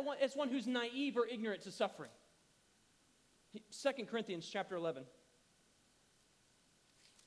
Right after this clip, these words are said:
Paul just lists a few of his sufferings.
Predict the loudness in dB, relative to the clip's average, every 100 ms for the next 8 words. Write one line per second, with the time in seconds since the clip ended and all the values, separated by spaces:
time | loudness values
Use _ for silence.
0 | -20 -20 -20 _ -20 _ -20 -2 0 0
1 | 0 -2 -2 -4 -4 -6 -12 -4 -4 -2
2 | -4 -4 -10 -18 -20 -20 -20 -10 -10 -8
3 | -6 -6